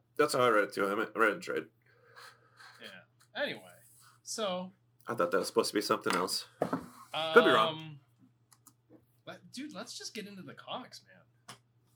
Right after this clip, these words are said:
Speaker 1: Yeah, 'cause there's gonna be questions page one.
Speaker 2: Right.
Speaker 1: 'Cause we're not actually, we're not actually as far in our own reading as where this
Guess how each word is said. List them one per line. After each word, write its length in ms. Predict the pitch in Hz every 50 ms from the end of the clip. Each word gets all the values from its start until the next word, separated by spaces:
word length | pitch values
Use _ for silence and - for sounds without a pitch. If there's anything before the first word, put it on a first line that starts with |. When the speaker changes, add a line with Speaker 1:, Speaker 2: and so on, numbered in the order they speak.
| _ _ _ _ _ _
Speaker 1:
Yeah, 280 | - 123 131 123 113 -
'cause 200 | - - 139 147
there's 140 | 165 160 160
gonna 140 | 226 208
be 100 | 170 156
questions 420 | - - 151 143 139 - 139 120 123
page 280 | - 131 127 120 -
one. 300 | 110 110 107 104 101 95 - _ _ _ - - - - - - - - _ -
Speaker 2:
Right. 280 | 254 135 139 131 117 -
Speaker 1:
'Cause 200 | 156 156 127 120
we're 160 | 156 180 190
not 200 | 180 160 156 -
actually, 640 | 131 131 127 131 - 147 135 127 127 127 127 - - _ -
we're 140 | 139 185 214
not 140 | 180 139 131
actually 260 | 127 117 - - 131
as 100 | 117 113
far 600 | - - 139 127 123 123 123 123 123 123 123 - _ _ _ _ _ -
in 160 | 117 113 113
our 240 | - 120 131 139 131
own 140 | 127 139 123
reading 340 | 110 113 113 107 110 107 107
as 160 | 104 101 101
where 200 | 107 104 104 98
this 380 | 101 117 123 120 - - -